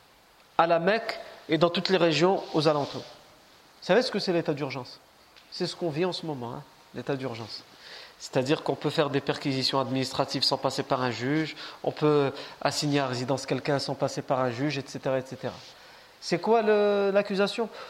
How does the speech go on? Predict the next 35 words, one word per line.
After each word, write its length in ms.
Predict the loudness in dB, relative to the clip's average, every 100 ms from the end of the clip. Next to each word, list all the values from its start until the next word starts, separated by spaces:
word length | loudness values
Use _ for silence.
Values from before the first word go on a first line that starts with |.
| -14 -4
Bon, 340 | 2 2 0 -4 -8 -4
un 140 | 0 0
voisin, 420 | 2 0 0 -2
il 100 | -2
a 40 |
dit 140 | -6 -8
qu'il 120 | -8
faisait 200 | -4 -4
un 80 | -4
peu 120 | -8
trop 180 | -8 -8
de 60 |
bruit, 300 | -6 -4 -2
en 80 | -2
plus 160 | -6 -6
sa 160 | -2
barbe, 240 | 0 2 0
elle 80 |
était 160 | -4 -4
un 80 | -4
peu 160 | -2
longue, 260 | -2 -2 -2
donc, 280 | -4 -4 -6
euh, 40 | -10 -12 -16 -18 -12 -4
tant 140 | -2
qu'à 100 | -2
faire. 240 | -4 -10 -12 -10 -4
Non. 140 | -4 -6 -16 -20 -20 -20 -20 -20 -20 -20 -20 -20 -6
Et 80 | -2
Anis, 200 | 2 2
ce 200 | 2 -2
sont 100 | 0
des 120 | 0
choses 240 | 2 4 4
arbitraires, 540 | 2 0 0 0 0